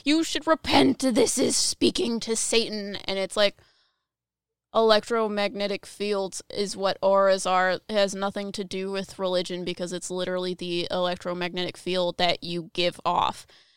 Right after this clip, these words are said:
And all objects are able to give off this electromagnetic field, is why magnets work. It's why the earth has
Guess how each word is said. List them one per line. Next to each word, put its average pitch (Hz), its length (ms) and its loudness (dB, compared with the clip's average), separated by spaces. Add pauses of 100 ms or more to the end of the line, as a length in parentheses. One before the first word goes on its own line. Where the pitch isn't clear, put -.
(160)
And 190 360 -4 (140)
all 214 240 6
objects 208 680 4
are 190 500 2
able 196 320 -2
to 196 120 -8
give 190 280 -4
off 185 400 2
this 190 240 -6
electromagnetic 185 760 -2
field, 190 260 -6
is 180 140 -8 (260)
why 180 360 2
magnets 180 540 -2
work. 180 260 -4
It's - 180 -12
why 180 260 2 (360)
the 208 200 -4
earth 196 340 0
has 185 540 2